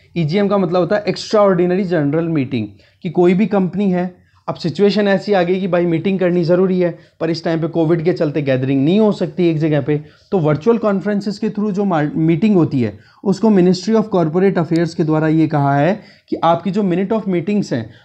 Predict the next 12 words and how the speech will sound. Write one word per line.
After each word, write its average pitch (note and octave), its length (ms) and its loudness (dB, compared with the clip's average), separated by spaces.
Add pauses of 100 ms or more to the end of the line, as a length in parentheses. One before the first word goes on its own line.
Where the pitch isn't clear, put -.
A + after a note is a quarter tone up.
(120)
उनको A3 320 2
आप E3+ 380 0
मेंटेन D#3+ 460 2
रखोगे, B2+ 360 -2
minutes G#3+ 320 2
of G#3 160 0
meeting, D3+ 360 2
सॉरी, C#3+ 280 -6 (280)
minutes G3 300 -2
of A3 180 0
meeting F3 320 0
है, F3 180 -2